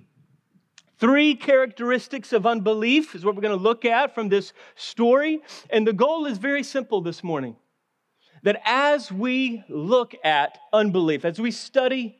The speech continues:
it here in this text, that we would be drawn to authentic faith, an authentic, genuine faith that would rightly receive, honor,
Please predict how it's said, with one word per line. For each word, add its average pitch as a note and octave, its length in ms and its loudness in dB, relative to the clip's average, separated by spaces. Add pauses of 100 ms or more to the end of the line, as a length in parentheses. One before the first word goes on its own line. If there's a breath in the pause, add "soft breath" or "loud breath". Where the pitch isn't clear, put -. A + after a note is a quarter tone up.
(220)
it A3+ 200 2
here A#3 360 0
in F#3+ 140 0
this F#3+ 240 -2
text, - 560 -4 (720)
that F3+ 180 2
we A3+ 440 0
would A3+ 240 0
be F#3+ 160 -6
drawn C#3+ 840 0 (1160)
to A#3 180 0
authentic A3 680 0
faith, B2+ 360 -6 (1500 soft breath)
an G3+ 140 2
authentic, A3 580 2
genuine B3 520 -2
faith A3 600 -2 (640 soft breath)
that G3 160 2
would G3+ 160 0
rightly A3 480 0
receive, A3+ 960 -6 (720)
honor, G#3 560 2